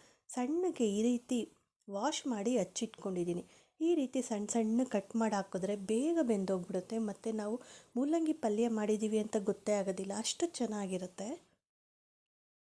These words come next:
ಇದನ್ನ ಹಾಕ್ಬಿಟ್ಟು ಎಣ್ಣೆನಲ್ಲಿ ಹಾಗೆ ಬಾಡಿಸ್ಕೊಂಡೆ, ಅಂದರೆ ಟೊಮೆಟೊ ಈರುಳ್ಳಿ ಜೊತೆ ಹಾಗೇನೆ ಮಿಕ್ಸ್ ಮಾಡ್ಕೊಂಡೆ. ಆ ನಂತರ ಇದಕ್ಕೆ ಒಂದು ಸ್ಪೂನಷ್ಟು ಚಿಲ್ಲಿ ಪುಡಿ ಹಾಕ್ಕೊಂಡೆ ಖಾರಕ್ಕೆ ಅಂತ, ಒಂದು ಅರ್ಧ ಸ್ಪೂನಷ್ಟು ಧನಿಯಾ ಪುಡಿ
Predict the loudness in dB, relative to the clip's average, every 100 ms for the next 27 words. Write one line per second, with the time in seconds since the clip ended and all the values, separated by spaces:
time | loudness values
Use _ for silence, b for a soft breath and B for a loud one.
0 | _ _ _ -14 -6 -2 0 -2 -2 -6
1 | -2 -2 0 0 0 0 0 0 0 0
2 | 2 -2 -4 -2 0 0 2 2 2 0
3 | 0 2 2 2 0 -2 -4 -4 -6 -8
4 | -6 -2 0 2 2 0 -4 -4 -4 -4
5 | -6 -4 -6 b b b _ _ -6 -2
6 | 0 -2 0 0 0 0 0 0 0 0
7 | -4 -4 -2 -2 -4 -4 -4 -6 -20 _
8 | _ -2 0 -2 -2 -2 -2 -4 -8 -4
9 | -4 -4 b b _ _ -6 -4 -4 -4
10 | -8 -4 -2 -2 0 0 2 4 4 4
11 | 2 0 0 -2 -4 0 0 -2 -2 -2
12 | -2